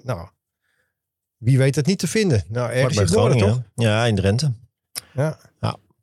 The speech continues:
Speaker 1: Eh, zaterdag de Big Challenge M T B Duo Estafette Race. Klinkt lekker. Probeer in vier uur tijd zoveel mogelijk kilometers bij elkaar te sparen op een speciaal ontworpen parcours.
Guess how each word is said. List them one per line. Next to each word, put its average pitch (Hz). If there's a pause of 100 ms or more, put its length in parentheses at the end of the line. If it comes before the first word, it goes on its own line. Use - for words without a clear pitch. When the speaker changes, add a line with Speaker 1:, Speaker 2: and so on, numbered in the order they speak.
Speaker 1:
Eh, 202
zaterdag 208
de 127
Big 113
Challenge 233
M 214
T 170
B 139 (360)
Duo 190
Estafette 185
Race. 208 (260)
Klinkt 151
lekker. 170 (600)
Probeer 180
in 170
vier 233
uur 214
tijd 196
zoveel -
mogelijk 165
kilometers 147
bij 123
elkaar 120
te 113
sparen 147
op 165
een 156
speciaal 160
ontworpen 147
parcours. 113